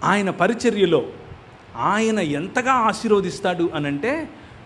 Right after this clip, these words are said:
నువ్వు ఆ ఆశీర్వాదాలను లెక్క పెట్టుకోలేవు, నువ్వు ఆ ఆశీర్వాదాన్ని పోగేసుకోలేవు. నువ్వు చూసి చూసి ఆ ఆశీర్వాదాలు నీకు ఎంతగా ఉంటాయంటే,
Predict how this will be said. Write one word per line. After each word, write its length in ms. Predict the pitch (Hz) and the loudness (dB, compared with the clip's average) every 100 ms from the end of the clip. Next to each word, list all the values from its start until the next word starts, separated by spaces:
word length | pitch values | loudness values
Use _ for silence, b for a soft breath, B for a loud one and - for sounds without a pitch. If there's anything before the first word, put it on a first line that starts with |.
| 160 | 0
నువ్వు 260 | 190 233 | 2 6
ఆ 320 | 226 160 143 202 | 6 6 4 2
ఆశీర్వాదాలను 760 | 233 277 262 240 226 208 196 | 2 0 4 4 4 2 2
లెక్క 340 | 151 139 180 220 | -2 -4 -4 -6
పెట్టుకోలేవు, 440 | 226 - 175 143 147 | -2 0 0 -2 -6
నువ్వు 160 | 156 | -4
ఆ 80 | 143 | -4
ఆశీర్వాదాన్ని 920 | 180 214 233 - 254 240 220 214 214 | -4 -4 -6 -8 -2 -2 0 -2 -2
పోగేసుకోలేవు. 840 | 220 - 190 247 269 - 220 170 127 | -4 -2 0 2 0 2 2 2 -2
నువ్వు 380 | 156 151 - | -6 -8 -10
చూసి 300 | 247 277 233 - 233 | -8 -8 -10 -10 -10
చూసి 200 | 254 240 - B B B - | -10 -10 -14 B B B 2
ఆ 80 | 170 | 4
ఆశీర్వాదాలు 840 | 156 175 214 277 254 247 240 240 | 4 2 2 2 2 4 4 4
నీకు 220 | 214 185 | 4 2
ఎంతగా 360 | 151 170 247 269 | -2 -2 0 2
ఉంటాయంటే, 440 | 240 220 233 214 | 2 0 -2 -4